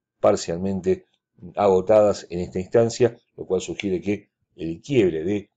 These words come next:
cincuenta y cuatro con cincuenta y cinco podría acercar el precio a esta línea de tendencia que se forma uniendo los últimos mínimos máximos descendentes y que pasan a la próxima vela por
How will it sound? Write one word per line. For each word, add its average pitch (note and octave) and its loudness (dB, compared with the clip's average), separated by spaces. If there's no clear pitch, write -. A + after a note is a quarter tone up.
cincuenta G2 -6
y - -8
cuatro F2+ -4
con E2 -8
cincuenta D#2 -14
y D#2+ -10
cinco G2+ -12
podría D#2+ -6
acercar D#2 -10
el D2+ -12
precio F2+ -8
a F#2 -2
esta F#2+ -2
línea E2 -10
de D#2+ -8
tendencia E2 -8
que G2+ -6
se E2+ -8
forma E2+ -6
uniendo F2 -6
los - -14
últimos D#2+ -14
mínimos G2 -6
máximos E2+ -4
descendentes G2 -4
y D2+ -12
que E2 -6
pasan E2+ 0
a C#2+ -10
la C#2+ -14
próxima F2+ -8
vela F2+ -2
por F#2+ -2